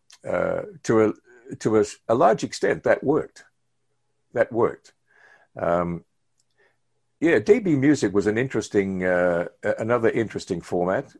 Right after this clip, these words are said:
Um, it kind of cut against the grain of the older style of three D B. Uh, three D B had been a, um, an old friend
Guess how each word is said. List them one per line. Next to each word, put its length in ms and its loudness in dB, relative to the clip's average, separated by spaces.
Um, 420 -4
it 220 -16
kind 260 0
of 120 2
cut 180 4
against 400 0
the 60 -2
grain 460 0
of 220 -2
the 580 -2
older 400 4
style 680 0
of 80 -8
three 280 -4
D 140 -14
B. 420 -12
Uh, 380 -10
three 220 2
D 140 4
B 260 2
had 180 -2
been 220 2
a, 300 2
um, 440 -6
an 160 -2
old 500 2
friend 600 -4